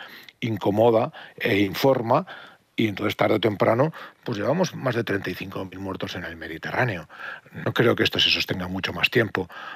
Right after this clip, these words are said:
Así es que erre que erre, y si la gente nos apoya con pequeñas donaciones, pues seguiremos estando allí y conseguiremos cambiar las cosas, ¿no?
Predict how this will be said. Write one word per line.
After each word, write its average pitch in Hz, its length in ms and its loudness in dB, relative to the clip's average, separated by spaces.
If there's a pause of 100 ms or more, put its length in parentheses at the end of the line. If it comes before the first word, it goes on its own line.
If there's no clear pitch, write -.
Así - 320 -6
es 90 180 -4
que 87 680 -4
erre 107 280 4
que 110 140 4
erre, 127 460 4 (360)
y 139 200 -4
si - 120 0
la 90 120 -4
gente 98 240 -4
nos 104 160 0
apoya 113 380 4
con - 140 -8
pequeñas 107 420 -2
donaciones, 131 460 0
pues 135 140 -4
seguiremos 156 400 -2
estando 107 320 -4
allí 147 380 4 (480)
y 123 140 0
conseguiremos 107 600 0
cambiar 95 380 -4
las - 140 -8
cosas, - 440 -10
¿no? - 160 -14